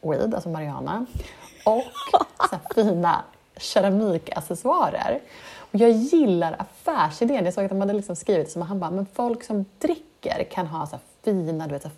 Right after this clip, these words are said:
fina martiniglas, fina liksom så här shakers som man gör drinkar med. Men det finns ingen sån för sig. Och han bara, weedrökare kan också vilja ha fina saker.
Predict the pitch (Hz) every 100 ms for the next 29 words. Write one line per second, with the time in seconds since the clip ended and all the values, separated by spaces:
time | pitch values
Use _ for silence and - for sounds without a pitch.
0 | - 214 185 175 - - 208 180 175 160
1 | 190 175 147 139 - 262 247 185 175 160
2 | 165 151 - - - 233 208 - - 156
3 | - 156 156 156 175 202 180 180 208 165
4 | - - - - - 208 220 - 233 254
5 | 247 240 190 208 175 202 - 208 160 190
6 | - 214 160 196 269 233 151 165 247 392
7 | 392 - - - 330 392 453 - - -
8 | 170 185 - 202 -